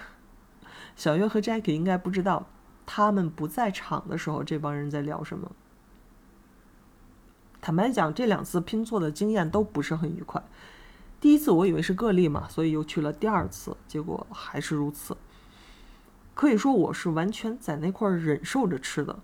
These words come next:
你要忍受每道菜上来，所有人都围着一顿拍照，全桌都站着，只有你一个人坐着那，拿着筷子等着吃，而且一等就半天，因为人挤得密不透风嘛，光线不好，所以他们还要各种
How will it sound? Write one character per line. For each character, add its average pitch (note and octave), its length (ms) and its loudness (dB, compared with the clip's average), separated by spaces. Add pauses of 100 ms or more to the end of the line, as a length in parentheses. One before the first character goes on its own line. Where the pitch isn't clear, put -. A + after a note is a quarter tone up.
(720)
你 F#3 100 4
要 D4 100 8
忍 G#3+ 160 8
受 B3+ 240 2 (100)
每 F3 300 4
道 C4+ 160 8
菜 D4+ 220 6
上 F#3+ 240 2
来， C#3 340 -4
所 G3+ 240 6
有 A#3 140 8
人 D#3 180 4
都 E3 80 6
围 D3 180 4
着 D3 140 2
一 C#3+ 100 0
顿 C#3 160 -6
拍 C#3 220 -6
照， C#3 240 -2 (420)
全 G3+ 240 6
桌 C#4 200 6
都 F3+ 120 4
站 E3 280 2
着， E3+ 180 -10
只 - 120 -2
有 C4 100 4
你 E3+ 160 4
一 E3+ 80 0
个 B3 80 4
人 G3 160 6
坐 G#3+ 180 6
着 F3 120 4
那， F#3 220 2 (520)
拿 F3 200 8
着 A3+ 80 2
筷 A#3+ 200 6
子 F3 120 6
等 E3 200 0
着 - 80 -4
吃， - 360 2 (360)
而 A3+ 80 6
且 A3+ 120 8
一 G#3+ 120 4
等 E3 160 2
就 D#3 80 0
半 D#3+ 180 0
天， D#3+ 260 0 (380)
因 B3+ 180 4
为 C4+ 80 6
人 F#3 240 6
挤 A#3 160 0
得 E3+ 120 2
密 B3 120 4
不 G3+ 140 4
透 G3+ 240 8
风 G#3+ 220 2
嘛， E3+ 160 4
光 G#3 200 2
线 G#3+ 160 0
不 A#3 120 -4
好， - 360 -4 (160)
所 A#3 200 4
以 F#3 80 2
他 G3+ 120 -2
们 F#3+ 120 2
还 D3+ 100 -4
要 D#3+ 100 0
各 F#3+ 220 2
种 D3+ 160 -2